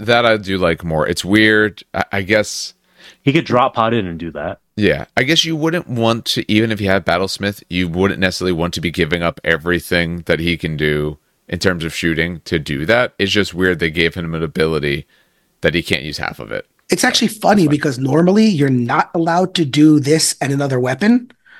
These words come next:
Speaker 1: Hmm.
Speaker 3: because they don't have, you don't have the, uh, firing protocols rule on a lot of mechanic and H Qs.
Speaker 1: Yeah.
Speaker 3: But he is a dreadnought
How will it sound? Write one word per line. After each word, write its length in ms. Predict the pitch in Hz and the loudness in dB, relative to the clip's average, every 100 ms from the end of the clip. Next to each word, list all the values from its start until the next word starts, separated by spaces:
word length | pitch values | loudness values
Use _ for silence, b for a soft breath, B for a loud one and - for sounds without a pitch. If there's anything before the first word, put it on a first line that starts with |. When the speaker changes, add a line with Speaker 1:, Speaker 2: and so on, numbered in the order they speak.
| b | b
Speaker 1:
Hmm. 120 | 101 | -2
Speaker 3:
because 440 | 92 98 147 139 123 | 0 2 2 2 2
they 160 | 143 | 0
don't 460 | 123 - 147 156 - | 0 0 2 2 2
have, 520 | - 156 151 139 131 _ | 0 4 4 0 -4 _
you 100 | 139 143 | 0 2
don't 180 | 165 | 2
have 300 | 127 151 147 | 0 0 0
the, 220 | 131 135 127 | 2 2 2
uh, 300 | 120 113 113 | 0 -2 -4
firing 400 | - 135 143 135 | -2 2 2 0
protocols 600 | - 135 151 180 175 175 | 0 2 2 2 0 2
rule 380 | 185 208 208 214 | 4 4 2 2
on 160 | 135 123 | 0 0
a 60 | |
lot 140 | 120 127 | -2 -2
of 60 | |
mechanic 320 | 127 131 131 | -2 -4 -4
and 80 | 127 | -6
H 180 | 120 - | -4 -2
Qs. 280 | 139 185 208 B B B B | 2 0 0 B B B B
Speaker 1:
Yeah. 120 | 85 | 0
Speaker 3:
But 120 | 131 131 | 0 -2
he 260 | - 143 | 2 4
is 180 | 139 131 | 4 2
a 120 | 117 | -2
dreadnought 760 | 113 160 214 208 139 123 170 | 0 4 4 2 -2 -2 -4